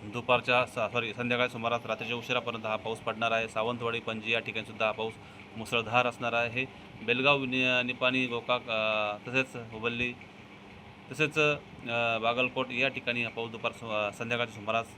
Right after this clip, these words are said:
काही ठिकाणी मध्यम स्वरूपाचा तर काही ठिकाणी कमी स्वरूपाचा पाऊस आपल्याला या ठिकाणी सकाळच्या रात्री सुमारास दिसणार आहे. तर मित्रांनो, ही झाली रात्रीची उशिरापर्यंतची अपडेट. उद्याच्या व्हिडिओमध्ये पुन्हा आपण एकदा भेटणारच आहोत.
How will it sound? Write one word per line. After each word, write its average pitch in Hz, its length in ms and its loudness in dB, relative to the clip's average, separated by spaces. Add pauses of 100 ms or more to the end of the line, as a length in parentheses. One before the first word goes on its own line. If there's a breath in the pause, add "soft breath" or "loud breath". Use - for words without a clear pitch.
(120)
काही 117 120 0
ठिकाणी 113 420 -4
मध्यम 110 280 -2
स्वरूपाचा 113 400 -4
तर 110 120 -10
काही 113 160 0
ठिकाणी 110 240 -4
कमी 127 240 -4
स्वरूपाचा 107 400 -4
पाऊस 110 240 -2
आपल्याला 107 280 0
या 107 120 2
ठिकाणी 107 280 -6
सकाळच्या 107 580 -2
रात्री 104 200 0
सुमारास 104 300 -6
दिसणार 104 280 -6
आहे. 92 140 -4 (460 loud breath)
तर 135 80 4
मित्रांनो, 160 340 0
ही 143 220 4
झाली 131 260 4
रात्रीची 127 340 0
उशिरापर्यंतची 120 680 0
अपडेट. 117 220 0
उद्याच्या 127 380 2
व्हिडिओमध्ये 117 360 0
पुन्हा 117 260 -2
आपण 117 140 -2
एकदा 117 160 -2
भेटणारच 110 400 -2
आहोत. 113 140 2